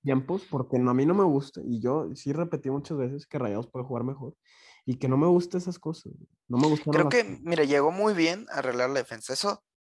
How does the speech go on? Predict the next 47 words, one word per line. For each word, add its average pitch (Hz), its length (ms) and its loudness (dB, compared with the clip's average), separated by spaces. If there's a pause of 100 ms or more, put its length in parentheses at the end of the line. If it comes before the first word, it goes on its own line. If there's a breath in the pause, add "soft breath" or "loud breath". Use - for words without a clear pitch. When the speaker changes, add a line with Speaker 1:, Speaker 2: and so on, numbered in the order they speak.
(220)
Speaker 2:
o - 80 -18
sea, 151 120 0 (120)
ha-, 143 240 2
hay 151 100 2
muy 202 240 -6
buenos, 175 380 -6
o 135 80 -12
sea, 139 160 -6
igual 113 300 -2
y - 40 -8
podemos, 95 480 -10
o - 80 -10
sea, - 200 -2
hacer 135 280 -4
un, 156 100 -6 (640 loud breath)
un, 143 420 -10
un 143 100 -4
episodio 143 320 -2
del 139 80 -8
podcast - 480 -4
analizando 120 600 -6
lo 139 140 0
que 107 500 -4 (640 soft breath)
hizo 123 240 -4
Aguirre 143 260 2
esta 143 180 -4
temporada 120 480 -2
bien 127 200 -4
y 170 60 -8
lo 131 120 -6
que 110 120 -14
hizo 107 160 -12
mal. 113 280 -4 (340)
Speaker 1:
Sí. 156 160 -2 (120)
Speaker 2:
Porque - 360 -4 (380 loud breath)
hizo - 360 2
cosas 165 360 2
bien 135 440 -4 (120)
que 131 80 -2
la, 123 100 0
que - 140 -6
este 131 200 -4
equipo 139 280 -8
necesitaba, 139 640 -6
pero - 160 -12
también 151 260 -6
hizo 156 280 -6